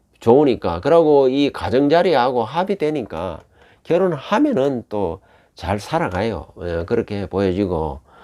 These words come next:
어, 어, 다만 이 사주에 뭐가 들었냐 하면은, 어,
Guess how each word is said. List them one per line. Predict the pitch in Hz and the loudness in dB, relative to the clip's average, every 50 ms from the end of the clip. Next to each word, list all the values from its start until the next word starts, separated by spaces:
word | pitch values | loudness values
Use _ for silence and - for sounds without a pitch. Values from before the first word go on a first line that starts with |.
| - - - - - - - _ - | -20 -20 -20 -20 -20 -20 -20 _ -12
어, | - 85 87 82 80 78 76 78 80 87 - _ _ _ _ _ _ _ _ _ - - | -8 -6 -4 -4 -4 -4 -6 -6 -8 -12 -14 _ _ _ _ _ _ _ _ _ -20 -14
어, | - - 73 76 71 71 73 76 - 139 147 - _ _ | -10 -8 -6 -6 -6 -6 -6 -8 -10 -14 -18 -20 _ _
다만 | - - 95 - 147 175 175 135 131 135 123 101 90 - - _ _ _ _ - | -8 -4 0 4 6 6 6 6 4 4 2 -2 -4 -10 -16 _ _ _ _ -2
이 | 143 180 190 196 196 196 | 0 2 2 2 2 0
사주에 | 170 - - 139 139 147 151 147 160 156 135 113 120 120 98 80 - - - - _ _ _ _ _ _ | -2 -4 -6 -4 -2 0 0 2 2 4 4 4 4 2 0 -4 -6 -12 -18 -20 _ _ _ _ _ _
뭐가 | 90 98 113 127 147 151 | 0 2 2 4 2 2
들었냐 | 151 156 160 165 165 165 156 143 | 2 2 2 4 4 2 2 2
하면은, | 139 139 127 123 127 131 123 101 76 - - _ _ _ _ _ _ _ _ _ - | 2 2 2 4 4 4 2 0 -2 -6 -12 _ _ _ _ _ _ _ _ _ -8
어, | 101 107 107 104 104 101 101 98 95 92 | -2 0 2 4 4 4 4 4 2 2